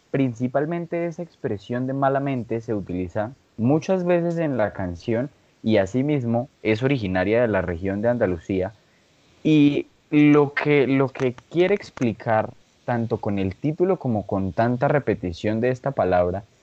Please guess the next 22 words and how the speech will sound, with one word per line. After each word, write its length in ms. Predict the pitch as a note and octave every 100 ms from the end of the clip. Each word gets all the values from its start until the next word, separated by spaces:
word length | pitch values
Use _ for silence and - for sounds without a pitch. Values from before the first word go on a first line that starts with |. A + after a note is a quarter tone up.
| -
es 320 | A2 A2+ A#2
principalmente 1160 | - C#3+ D#3 D3 B2+ A2+ A2+ G#2+ A#2+ B2+ B2 C#3+
lo 120 | C3
que 100 | G2
les 200 | F#2 F2+
mencionaba 440 | F2 F2+ F2 F2+
al 100 | G#2+
principio 640 | C#3 G2+ F2 G2 - A2+
y 180 | A2+ F#2+
es 300 | F#2 G2 - -
el 160 | A#2+
inicio 500 | A2+ G2 A2+ A2 B2+
de 100 | B2+
su 200 | G#2+ F2+
tóxica 560 | D#2 G2 F#2+ - G2 F#2+
relación. 520 | F2 F2 F2+ A#2 F#2 - _ _ _ _ _ _ -
En 100 | B2
las 160 | A#2
primeras 340 | A#2 B2+ B2+ D3
estrofas 480 | C3+ - B2 C#3+ C#3+
podemos 480 | C3 A2+ A#2+ C3
ver 280 | C3 C3 B2+